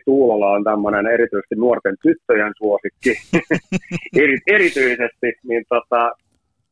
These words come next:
tässä just taannoin oli sillä, että, ö,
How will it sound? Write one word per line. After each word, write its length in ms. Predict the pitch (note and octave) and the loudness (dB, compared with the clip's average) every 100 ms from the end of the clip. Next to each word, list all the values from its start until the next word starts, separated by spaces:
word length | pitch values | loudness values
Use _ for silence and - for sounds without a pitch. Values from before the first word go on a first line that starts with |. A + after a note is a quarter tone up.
| _ _ _ | _ _ _
tässä 240 | A#2+ A#2 D3+ | -4 -2 -2
just 180 | D#3+ - | -4 0
taannoin 380 | D3 C#3+ C3 A#2+ | 0 2 0 0
oli 200 | A#2 A2+ | 0 0
sillä, 360 | B2 A#2 A2 G#2+ | -2 0 2 0
että, 180 | - G2+ - _ _ _ _ _ _ | -2 -6 -6 _ _ _ _ _ _
ö, 40 | - | -12